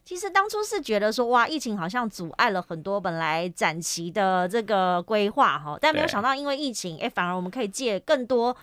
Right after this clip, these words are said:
Speaker 2: 对。
Speaker 1: 珍藏的作品到台湾来。
Speaker 2: 对，对，对，昨天柯市长在现场说，哦，这个我去达利，去巴塞罗那的时候有看过几幅，但这次看得更完整、更多，所以他也昨天非常，非常的开心。
Speaker 1: 是。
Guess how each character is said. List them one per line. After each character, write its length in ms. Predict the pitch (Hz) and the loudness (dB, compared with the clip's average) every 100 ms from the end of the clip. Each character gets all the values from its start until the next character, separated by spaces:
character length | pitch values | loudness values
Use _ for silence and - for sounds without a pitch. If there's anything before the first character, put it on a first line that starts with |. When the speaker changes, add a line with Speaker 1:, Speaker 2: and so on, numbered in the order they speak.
| - | 0
Speaker 2:
对。 220 | 73 71 | 2 4
Speaker 1:
珍 320 | 302 320 370 | 4 4 0
藏 300 | - 214 170 | -2 0 0
的 120 | 175 | -2
作 220 | 180 233 180 | -2 -2 -2
品 180 | 160 | -6
到 200 | 143 170 | -4 -4
台 160 | 156 - | -4 -6
湾 180 | - 117 | -8 -8
来。 260 | - - - | -10 -12 2
Speaker 2:
对， 320 | 90 80 - - | 4 4 2 -6
对， 240 | - 85 78 | 0 2 2
对， 180 | 87 87 | 0 0
昨 180 | 110 | 4
天 220 | 135 151 143 | 4 2 0
柯 120 | 139 | 2
市 60 | |
长 180 | 139 113 | 6 6
在 120 | 117 | 6
现 120 | 113 117 | 2 0
场 120 | 92 | -2
说， 180 | - 147 | 0 0
哦， 60 | |
这 100 | - | 0
个 140 | 180 139 | 2 4
我 100 | 87 | 4
去 220 | - 135 | 0 -4
达 240 | - 98 | 6 6
利， 220 | 104 117 - _ | 6 2 -8 _
去 300 | - 135 117 | -4 -2 2
巴 140 | 113 | 2
塞 160 | 117 113 | 6 4
罗 100 | 98 | 4
那 120 | 101 | 2
的 60 | 90 | 2
时 100 | 95 | 0
候 60 | |
有 80 | 85 | -4
看 220 | - 107 | -4 -6
过 160 | 95 92 | -4 -6
几 240 | - - | -8 -16
幅， 240 | - - 78 | -20 -20 -8
但 240 | 107 107 98 _ _ | -4 -4 -6 _ _
这 120 | 127 | -4
次 140 | 107 110 | -4 -4
看 180 | - | -2
得 80 | 95 82 | -2 0
更 240 | 107 82 | 0 0
完 200 | 60 67 | -4 -12
整、 240 | - 57 50 | -10 -10 -6
更 180 | 90 80 | -6 -6
多， 280 | - 73 - | -10 -12 -12
所 140 | - | -8
以 60 | 98 | -2
他 140 | 113 | 2
也 80 | 104 | 0
昨 180 | - 87 | -2 -4
天 100 | 92 | -4
非 220 | - 104 | -2 -2
常， 180 | 90 76 | -2 -4
非 100 | 82 | -4
常 120 | 78 | -8
的 100 | 69 | -8
开 180 | 65 - | -12 -10
心。 180 | - - - 85 _ - | -10 -14 -18 -20 _ -20
Speaker 1:
是。 380 | - 226 190 - | -12 -6 -6 -8